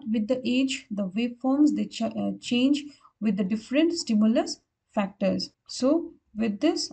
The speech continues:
I come to an end of this video, and I hope you have understood about the basics of the A B R,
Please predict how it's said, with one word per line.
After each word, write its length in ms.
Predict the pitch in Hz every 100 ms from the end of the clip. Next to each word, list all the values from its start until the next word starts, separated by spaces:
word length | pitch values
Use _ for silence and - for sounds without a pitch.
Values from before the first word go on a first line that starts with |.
| -
I 120 | 220
come 320 | 220 247 262
to 60 | 269
an 180 | 247 -
end 140 | 208
of 140 | 247 240
this 200 | 262 269
video, 500 | 254 254 254 285 302 302 _ -
and 380 | 220 254 330 - - _ -
I 140 | 220
hope 300 | 220 262 294
you 100 | 247
have 120 | 247 220
understood 440 | 196 202 240 277 269
about 300 | 226 240 214
the 80 |
basics 440 | 190 202 196 269 269
of 140 | 247
the 160 | 247 247
A 100 | 226
B 180 | 220 240
R, 220 | 247